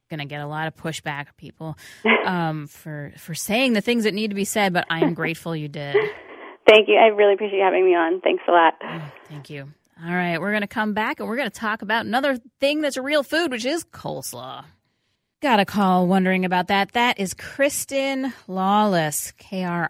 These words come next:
Speaker 1: I S T I N L A W L E S S. She's, she's beyond the law, Kristen Lawless, formerly known as Food, the law that we can't talk about, how much time it takes to put good food on the table. She's broken that law. I am here for it.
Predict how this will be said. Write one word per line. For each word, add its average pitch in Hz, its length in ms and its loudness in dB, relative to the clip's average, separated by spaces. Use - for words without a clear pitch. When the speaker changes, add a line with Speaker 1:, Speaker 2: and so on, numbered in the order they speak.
Speaker 1:
I 175 200 -4
S 180 440 -4
T - 180 -12
I 175 120 -2
N 165 420 0
L 165 200 -4
A 139 120 -6
W 156 400 -6
L 160 220 -6
E 165 140 -8
S 165 220 -12
S. 156 340 -12
She's, 202 280 -18
she's 220 160 -10
beyond 277 280 2
the 262 60 0
law, 240 260 4
Kristen 240 340 -4
Lawless, 196 560 -2
formerly 180 500 -4
known 165 240 -4
as 156 220 -8
Food, 160 300 -8
the 143 120 -10
law 165 460 0
that 175 140 -2
we 156 100 -6
can't 180 340 -8
talk 185 360 -4
about, 143 300 -6
how 156 200 -10
much 170 240 -12
time 165 380 -12
it 139 120 -18
takes 185 360 -16
to - 140 -20
put 143 300 -18
good 170 240 -12
food 185 240 -8
on 160 140 -6
the 143 120 -12
table. 185 420 -10
She's 151 200 -12
broken 185 440 -4
that 160 240 -4
law. 170 440 -2
I 156 120 -8
am 139 100 -14
here 202 380 -6
for 196 260 -4
it. 202 180 0